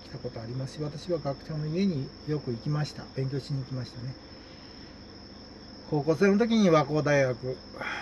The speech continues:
のね、えー、学長とつ-、に、の家に行ってね、えー、よく勉強をね、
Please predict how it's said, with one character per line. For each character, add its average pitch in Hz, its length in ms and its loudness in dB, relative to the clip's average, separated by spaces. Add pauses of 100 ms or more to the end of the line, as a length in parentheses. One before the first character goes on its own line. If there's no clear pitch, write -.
(160)
の 151 120 -2
ね、 156 160 -2 (260)
え 131 260 -6
ー、 135 40 -6
学 131 200 -2
長 110 460 -2 (100)
と 123 120 -4
つ-、 - 20 -18 (1040)
に、 180 240 2
の 160 140 -2
家 143 240 2
に 117 80 0
行 104 40 -4
っ - 20 -10 (200)
て 113 80 -10
ね、 147 100 -4 (1080)
え 120 420 -6
ー、 135 60 -4
よ 139 80 -2
く 147 240 -4 (420)
勉 143 200 -2
強 170 200 4
を 220 260 2 (300)
ね、 185 200 0